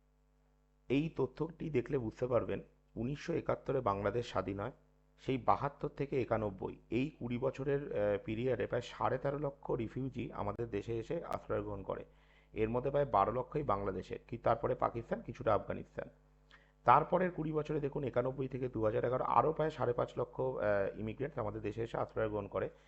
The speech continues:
এখানেও মেজরিটি বাংলাদেশ, প্রায় সাড়ে চার লক্ষ, তারপরে পাকিস্তান, তারপরে আফগানিস্তান। তাহলে এই যে উনিশ লক্ষ লোক ওখানকার মাইনরিটি, এদের তো কোনো অন্যায় বা দোষ নেই। আমরা হয়তো আজকে ভালো জায়গায় জন্মেছি, ইন্ডিয়াতে জন্মেছি, রয়েছি,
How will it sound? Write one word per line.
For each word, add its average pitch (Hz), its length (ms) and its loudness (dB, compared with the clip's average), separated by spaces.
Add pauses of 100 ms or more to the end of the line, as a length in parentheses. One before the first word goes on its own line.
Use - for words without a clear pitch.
(260)
এখানেও 151 300 0
মেজরিটি 131 400 0
বাংলাদেশ, 104 460 0
প্রায় 127 160 4
সাড়ে 113 200 0
চার 107 160 -2
লক্ষ, - 280 -4
তারপরে - 340 2
পাকিস্তান, 127 440 -4
তারপরে 120 260 -2
আফগানিস্তান। - 520 -8 (580)
তাহলে 127 260 8
এই 147 220 2
যে 185 80 -2
উনিশ 143 340 -4
লক্ষ - 240 -2
লোক 110 340 4 (720)
ওখানকার 135 440 2
মাইনরিটি, 107 640 0
এদের 107 280 -2
তো 143 60 -2
কোনো 147 220 -4
অন্যায় 123 320 0
বা 135 140 -2
দোষ 117 320 -2
নেই। 185 220 -6
আমরা 117 320 0
হয়তো 131 240 0
আজকে 127 240 -2
ভালো 113 220 -4
জায়গায় 117 240 0
জন্মেছি, 117 420 -4
ইন্ডিয়াতে 110 400 -4
জন্মেছি, 104 440 -4
রয়েছি, 101 400 -4